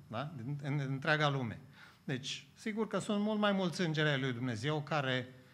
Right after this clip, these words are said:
care țin în frâu furtuna aceasta universală. Dar în viziune sunt prezentați patru. Pentru că sunt patru colțuri ale pământului și sunt patru vânturi, adică patru direcții.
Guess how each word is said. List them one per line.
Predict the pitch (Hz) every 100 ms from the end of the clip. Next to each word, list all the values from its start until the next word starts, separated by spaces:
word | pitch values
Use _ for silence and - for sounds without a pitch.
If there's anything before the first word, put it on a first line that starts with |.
| - _ -
care | 151 135 131 120 107 - - - - -
țin | - 175 196 185
în | 170
frâu | 160 180 185 160
furtuna | - 160 143 156 156
aceasta | 135 156 139 147
universală. | 139 135 131 127 160 123 101 92 - - - - -
Dar | - 139 185
în | 240
viziune | 180 156 196 240
sunt | 240 226
prezentați | 220 185 185 220 214 -
patru. | 226 214 107 101 - - - - - - - - - - - -
Pentru | 170 151
că | 160
sunt | 156 -
patru | 196 196
colțuri | - 190 147 165
ale | 131 123
pământului | 123 113 127 143 175 202
și | - 180
sunt | -
patru | 208 202
vânturi, | 202 208 156 139 107 - - - - - _
adică | 120 139 147
patru | 143 170 170 180
direcții. | 160 165 180 143 - 113 -